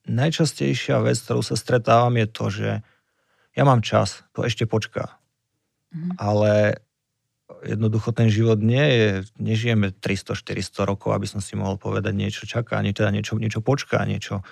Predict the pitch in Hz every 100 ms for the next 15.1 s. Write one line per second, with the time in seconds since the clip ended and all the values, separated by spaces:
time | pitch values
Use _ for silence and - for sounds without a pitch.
0 | - - - - 104 - 101 - 104 104
1 | 101 101 95 - - - - _ _ -
2 | 95 98 92 90 90 104 104 110 107 101
3 | 98 101 - 104 104 104 104 107 107 107
4 | 104 107 104 110 120 117 - 123 113 -
5 | - _ _ _ _ - 107 110 113 104
6 | - _ - 143 151 151 135 131 127 -
7 | 127 120 131 - 131 123 117 - - _
8 | _ - - - 120 135 117 127 123 120
9 | 107 123 117 - - _ _ _ _ _
10 | _ - - 107 107 107 - 107 - 113
11 | 98 - - _ - 107 110 127 117 120
12 | 117 120 120 117 - - _ _ _ -
13 | - 113 131 135 135 131 123 127 117 123
14 | 113 110 107 110 104 - 104 - 104 110
15 | 147